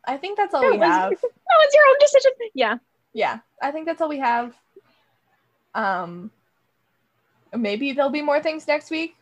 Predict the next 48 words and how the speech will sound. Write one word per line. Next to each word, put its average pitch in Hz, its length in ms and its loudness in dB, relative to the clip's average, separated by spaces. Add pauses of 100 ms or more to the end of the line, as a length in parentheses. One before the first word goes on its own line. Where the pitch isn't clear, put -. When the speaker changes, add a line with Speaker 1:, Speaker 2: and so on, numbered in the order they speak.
(340)
Speaker 1:
I 233 100 2
really 214 340 0
don't 185 260 -4
know. 175 200 -4
We'll 269 180 0
Speaker 2:
Hmm. 240 60 -4
Speaker 1:
try 269 200 2
and 349 140 -2
think 359 160 -4
of 359 120 0
other 214 240 0
things 294 320 -8
to 330 140 -4
do 330 220 -6 (500)
<laughs> - 460 -14
because 247 800 -2 (180)
when 262 240 -2
we're 294 100 -6
not 220 260 -2
watching 320 340 -2
hockey, 302 580 -6 (720)
I 285 100 -4
can't 381 220 -4
tell 202 100 -4
you 165 100 -6
the - 60 -4
Speaker 2:
Oh. 208 60 -6
Speaker 1:
hockey 220 260 -6
news. - 460 -10 (400)
Speaker 2:
Nope, 466 100 -4
Speaker 1:
And 196 280 0
Speaker 2:
I'm 359 140 2
going 539 160 6
Speaker 1:
the 539 60 4
Speaker 2:
on - 100 4
Speaker 1:
drafts 269 160 0
Speaker 2:
vacation, 254 560 -4
so 302 520 0
Speaker 1:
<laughs> 403 60 4
Yeah. 262 260 2 (1900)
Speaker 2:
I'll 339 60 -2
be 254 60 2
Speaker 1:
And 294 80 -4
the 277 80 2
Speaker 2:
so 233 180 -2
far 240 400 0
Speaker 1:
yeah. 202 240 -2
Speaker 2:
removed. - 300 -12